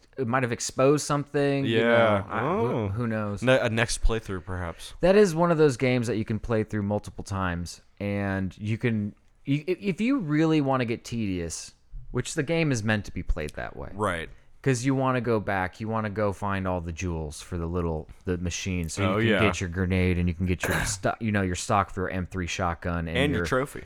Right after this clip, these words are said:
Speaker 1: and your, um, you get a trophy for when you do all three.
Speaker 2: Mm-hmm.
Speaker 1: I have to find, I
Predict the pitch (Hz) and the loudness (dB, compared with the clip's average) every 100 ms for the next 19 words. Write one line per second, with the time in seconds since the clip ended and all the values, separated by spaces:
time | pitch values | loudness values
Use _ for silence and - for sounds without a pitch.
0 | - 98 95 90 82 - 90 87 80 76 | -4 0 0 0 -2 -2 -2 0 0 -2
1 | 71 - 113 117 95 113 104 107 98 104 | -6 -6 -2 -2 -2 -2 -2 -4 -6 -4
2 | 101 101 117 113 98 107 92 98 107 98 | -2 -2 0 0 2 2 4 2 2 2
3 | 95 95 92 - - 117 127 - 107 117 | 2 2 -2 -10 -8 -2 0 0 -2 0
4 | 110 110 | 0 0